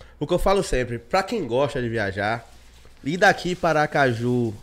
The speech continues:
que é quatro horas de ônibus ou trinta minutos de avião,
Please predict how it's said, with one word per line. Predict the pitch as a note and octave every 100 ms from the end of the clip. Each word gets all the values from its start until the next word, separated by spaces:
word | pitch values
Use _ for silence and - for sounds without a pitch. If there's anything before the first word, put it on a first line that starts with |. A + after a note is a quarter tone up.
| -
que | B2+
é |
quatro | B2 C#3 C#3 C#3
horas | C3+ C3+
de | A#2+
ônibus | A#2+ B2 A#2 A2 A2 A#2
ou | A#2+ A2+
trinta | - - A#2+ B2+ A#2+
minutos | A#2 A#2 A2+
de | A2+
avião, | A2 G#2+ G2 A2 D#3